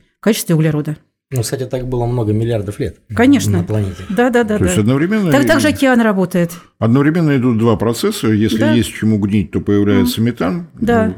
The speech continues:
Speaker 3: каждое лето в наших условиях,
Speaker 1: Мгм.
Speaker 3: поскольку у нас водохранилища отнюдь не мёртвые, в
Speaker 1: Мгм.
Speaker 3: них, э, всегда есть растительность, идёт поглощение углекислого газа, который захоранивается совершенно
Speaker 1: Мгм.
Speaker 3: естественным образом.
Speaker 1: Да.
Speaker 3: И в ч-, в чью пользу баланс?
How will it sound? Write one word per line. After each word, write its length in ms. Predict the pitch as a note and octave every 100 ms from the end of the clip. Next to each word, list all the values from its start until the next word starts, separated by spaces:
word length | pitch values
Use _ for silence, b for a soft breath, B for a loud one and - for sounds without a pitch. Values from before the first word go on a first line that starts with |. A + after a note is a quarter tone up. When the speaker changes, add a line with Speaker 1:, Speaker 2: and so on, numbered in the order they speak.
| -
Speaker 3:
каждое 400 | A2 G2 F#2 G#2
лето 300 | G#2+ F3 E3
в 80 | A#2
наших 280 | A#2+ A2+ -
условиях, 380 | G#2+ - G#2+ G2+
Speaker 1:
Мгм. 80 | E2
Speaker 3:
поскольку 400 | G2+ - G2 -
у 40 |
нас 280 | F#2+ F#2 - b b b b
водохранилища 800 | G2+ G2+ G2 A2+ G#2+ F#2+ E2 F#2+
отнюдь 280 | F#2 A2 E2+
не 80 | G#2
мёртвые, 460 | A#2+ G#2+ - F#2
в 40 | E2+
Speaker 1:
Мгм. 60 |
Speaker 3:
них, 200 | G2 D2+
э, 240 | G2 F#2 F2
всегда 320 | - G2+ F#2+
есть 260 | F2+ F2+ F2
растительность, 500 | G2+ - E3+ C3 A2
идёт 180 | G2 A2+
поглощение 500 | F#2+ F#2 F2+ G2 G2
углекислого 540 | F#2 G2 G#2 - G2+
газа, 220 | A#2+ D#3+
который 320 | A2 F2+ B2+ - B B B
захоранивается 880 | G#2 A#2+ - A2+ B2+ D3 B2 - F#2+
совершенно 380 | - F2+ A2+
Speaker 1:
Мгм. 120 | A2 F#2+
Speaker 3:
естественным 500 | E2 G2 - F#2+ F2
образом. 240 | D2 - G#3+
Speaker 1:
Да. 140 | B3 b b b b _ _ -
Speaker 3:
И 200 | G#2 G2
в 120 | E2+ -
ч-, 200 | - F#2+
в 520 | F#2+ F2+ F2+ - -
чью 240 | - C#3
пользу 320 | C3 C3+ G2+
баланс? 460 | G#2 A2+ G2+ D#2 -